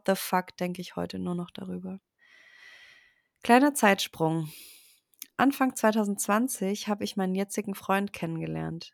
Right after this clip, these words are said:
Nach dem ersten Date habe ich einer Freundin von mir eine Sprachnachricht gesendet und gemeint, dass alles wunderschön war, aber es trotzdem ein großes Manko gibt. Ich wusste nicht, wie ich unsere Kinder erziehen soll, da er aus der Kirche ausgetreten ist und ich nicht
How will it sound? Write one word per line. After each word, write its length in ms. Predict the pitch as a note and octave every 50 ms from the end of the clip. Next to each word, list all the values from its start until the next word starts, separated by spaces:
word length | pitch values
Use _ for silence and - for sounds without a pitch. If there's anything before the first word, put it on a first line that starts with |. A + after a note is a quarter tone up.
| _ -
Nach 120 | F#3 F#3
dem 180 | - - G3+ G3
ersten 380 | G3 A3 A#3 - - A3 G3+
Date 340 | F#3+ F#3+ F#3+ G3+ G#3+ G#3 -
habe 200 | G#3 G3 F#3+ F#3+
ich 140 | F#3+ F#3+ G3+
einer 160 | F3+ F3+ F3+
Freundin 420 | F3+ - - F3+ F#3 G3+ G#3+ A3 A3
von 220 | - - G#3+ G#3+
mir 180 | A3 A3 A3 G#3
eine 160 | - F#3+ F#3+
Sprachnachricht 760 | - - - - F#3 G#3+ - - G3 F#3 - F3 - - -
gesendet 480 | - - - E3 E3 E3+ F#3 F#3+ F#3+
und 200 | F3+ F#3 F3+ -
gemeint, 460 | - E3+ E3+ E3 D#3+ E3+ F#3 G#3+ - - - - - - - - _ -
dass 120 | G3+ -
alles 300 | - - F3+ F3+ - -
wunderschön 540 | F3+ F3+ E3+ D#3+ E3+ - - A#3 B3+ C4+ C4
war, 200 | C4 C4 B3+ -
aber 180 | - G3 F#3+
es 120 | - - -
trotzdem 440 | - - G3+ G3 - - - G3+ -
ein 120 | F3 F3+
großes 420 | F3 - G3+ A3 A3 - G3 - -
Manko 320 | F#3+ F#3+ G#3 G#3+ - - E3+
gibt. 400 | - - D#3+ E3 - - - - _ _ _ _ _ _ _ _ - _ _ _ _ _ _
Ich 200 | - - - -
wusste 260 | B3+ C4+ - - A3+
nicht, 340 | G#3 G3+ G#3 A#3+ A#3 - -
wie 80 | G#3 G#3+
ich 100 | G#3 -
unsere 280 | - G3 F#3+ G3 F#3
Kinder 300 | F#3 - - B3+ B3 A#3 -
erziehen 560 | - - - - - - F#3 F3+ F3 F3 F3
soll, 360 | E3+ F3 E3+ E3+ E3+ F3+ F#3+
da 180 | - F3 E3+ -
er 280 | - F3+ F#3 F#3+ - -
aus 120 | G#3+ A#3
der 140 | - C#4 C4+
Kirche 480 | C4+ - F4 F4 G4 G4 - - - -
ausgetreten 800 | - E4+ C5 - - A#4+ - - - - F4 F4+ - _ E4 D4
ist 320 | C4 E4 B4 - - -
und 140 | A#3+ C#4+ C#4+
ich 160 | C#4+ D#4+ -
nicht 160 | - C#4 C#4+